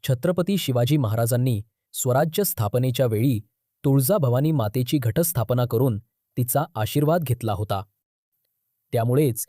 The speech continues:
घटस्थापना फक्त धार्मिक विधी नसून स्वराज्य आणि सामर्थ्याचे प्रतीक बनली.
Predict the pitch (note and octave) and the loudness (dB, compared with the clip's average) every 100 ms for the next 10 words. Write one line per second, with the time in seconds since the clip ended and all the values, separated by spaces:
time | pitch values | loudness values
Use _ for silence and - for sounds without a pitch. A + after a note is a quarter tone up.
0 | _ _ - A2+ F3 G3 - C#3 D#3 F3 | _ _ -2 0 2 0 0 -2 0 -2
1 | C#3 - G#3 D3 G#2 G#2 F3+ A3 C#3 A#2+ | -4 -2 -2 0 -2 0 -2 0 0 2
2 | A#2+ G#2 D3+ G#2 - _ _ _ - - | 0 0 -2 -2 -10 _ _ _ -12 -4
3 | A#2 C3 D#3+ - A2+ - _ - A2+ E3+ | 0 2 0 -2 -2 -4 _ -6 -2 0
4 | - A#2+ A#2 F#3+ G3+ B2 - D3 B2 A2+ | 0 0 0 0 0 -2 0 -2 -2 -2
5 | C3+ A#2+ G#2+ G2+ | -2 -2 -4 -4